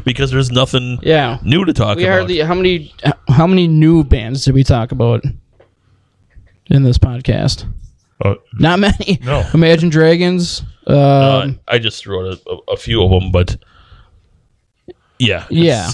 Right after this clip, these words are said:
Speaker 1: it's, it's not a lot.
Speaker 3: Well, and, and that's the problem, 'cause there's not a lot of bands or artists that have multiple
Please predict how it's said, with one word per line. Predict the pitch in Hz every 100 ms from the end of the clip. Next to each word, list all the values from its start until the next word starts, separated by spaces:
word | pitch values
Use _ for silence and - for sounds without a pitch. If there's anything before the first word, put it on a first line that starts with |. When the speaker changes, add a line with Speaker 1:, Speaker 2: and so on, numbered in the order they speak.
| 104
Speaker 1:
it's, | 120 -
it's | 127 123
not | 123 107
a |
lot. | 104 107 78 - - - - _ - _ -
Speaker 3:
Well, | - -
and, | 139 123
and | 123
that's | 117 110
the | -
problem, | 156 127
'cause | 87
there's | 95 98
not | 101
a |
lot | 95 95
of | 87
bands | 92 90 104 95
or | 85 87 95
artists | 95 98 -
that | 85
have | 98 85 - -
multiple | 107 104 98 - 98 95